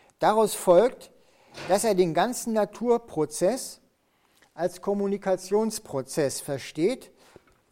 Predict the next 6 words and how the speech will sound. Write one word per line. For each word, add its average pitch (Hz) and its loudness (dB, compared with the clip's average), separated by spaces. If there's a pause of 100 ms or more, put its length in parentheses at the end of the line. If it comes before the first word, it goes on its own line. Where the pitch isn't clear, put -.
(140)
als 180 -2 (100)
wechselseitige 196 -2
Anregung 190 -2
der 165 -6
natürlichen 165 -4
Wesen. 113 -4